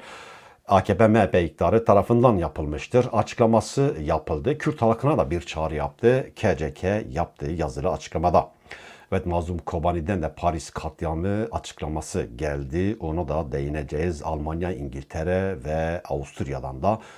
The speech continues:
yine Paris katliamına ilişkin Dışişleri Bak-, Bakanları düzeyinde bir açıklama geldi değerli izleyenler. Evet, Kürdistan haberlerinde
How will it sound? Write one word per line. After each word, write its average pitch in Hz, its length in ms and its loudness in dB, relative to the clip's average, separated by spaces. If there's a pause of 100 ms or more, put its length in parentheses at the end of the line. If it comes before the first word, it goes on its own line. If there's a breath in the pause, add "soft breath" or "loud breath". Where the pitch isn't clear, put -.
(140 loud breath)
yine 85 300 -2
Paris - 320 -2
katliamına 73 500 -6
ilişkin 73 520 -6
Dışişleri 73 400 -6
Bak-, 69 500 -6
Bakanları 76 600 -4
düzeyinde 71 480 0 (340 loud breath)
bir 107 220 0 (220 soft breath)
açıklama 85 600 0
geldi 76 460 0
değerli 80 300 0
izleyenler. 76 500 -2 (1040 loud breath)
Evet, 165 140 8
Kürdistan 139 320 4
haberlerinde 139 680 8